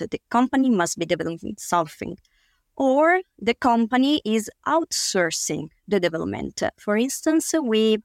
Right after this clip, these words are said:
are keeping in touch with a startup that does not develop everything in-house, but has some outsourcing development.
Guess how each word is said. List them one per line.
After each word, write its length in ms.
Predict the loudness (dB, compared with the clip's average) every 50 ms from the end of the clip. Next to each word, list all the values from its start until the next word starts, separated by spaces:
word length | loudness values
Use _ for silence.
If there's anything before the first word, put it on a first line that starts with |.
| _ _ _ _ _ -4 0
are 300 | 0 2 2 2 0 0 0
keeping 280 | 0 0 0 2 2 2
in 140 | 2 2 2
touch 380 | 2 2 2 2 -2 -6 -4
with 160 | -4 -4 -2
a 40 | -2
startup 680 | -4 -4 -6 -6 -2 0 2 2 4 4 2 2 2 -2
that 340 | -8 -2 -2 -2 -4 -4 -4
does 280 | -4 -4 -4 -4 -4 0
not 240 | 2 4 4 4 2 _ _ -2
develop 380 | 2 2 4 4 4 2 0 -2 -16 _ 0
everything 480 | 0 2 2 2 0 -2 0 -2 -2 -2 -2
in-house, 720 | -2 -2 -2 -4 -6 -6 -4 -2 -2 -2 -2 -4 -6 -8 -10 -14 _ _ _ _ _ _ _ -6
but 240 | 0 0 0 2 2
has 180 | 0 0 0 0
some 400 | -4 -2 0 0 2 2 0 -2
outsourcing 600 | -4 -6 -6 -4 -4 -2 -2 -2 -2 0 -2 -2 -2
development. 460 | -2 -4 -6 -6 -4 -6 -6 -6